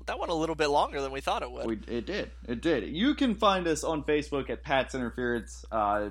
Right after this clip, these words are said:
Speaker 2: P A T apostrophe S Interference, Pat's Interference dot com. Go on Twitter, P I underscore podcast. We're gonna get back to keeping up with those, obviously, with this hiatus.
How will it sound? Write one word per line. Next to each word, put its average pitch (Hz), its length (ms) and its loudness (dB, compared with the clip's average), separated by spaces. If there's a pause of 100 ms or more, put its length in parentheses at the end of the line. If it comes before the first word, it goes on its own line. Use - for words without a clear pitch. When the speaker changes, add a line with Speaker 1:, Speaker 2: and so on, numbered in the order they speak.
Speaker 2:
P 127 200 -4
A 107 40 -2
T 113 260 -4
apostrophe 104 520 -4
S 98 160 -6
Interference, 101 400 -8
Pat's 110 260 -4
Interference 101 360 -8
dot 95 180 -6
com. 98 260 -4 (260)
Go 151 140 2
on 123 180 2
Twitter, 120 360 0
P 135 300 -6
I 117 220 4
underscore 107 340 -6
podcast. 101 400 -6
We're 147 100 -2
gonna 135 120 0
get 110 180 -4
back 98 260 -2 (280)
to - 80 -14
keeping 107 220 -6
up 98 140 -2
with 95 100 -8
those, 92 180 -6
obviously, 95 320 -6
with 92 100 -10
this 92 140 -10
hiatus. 85 520 -8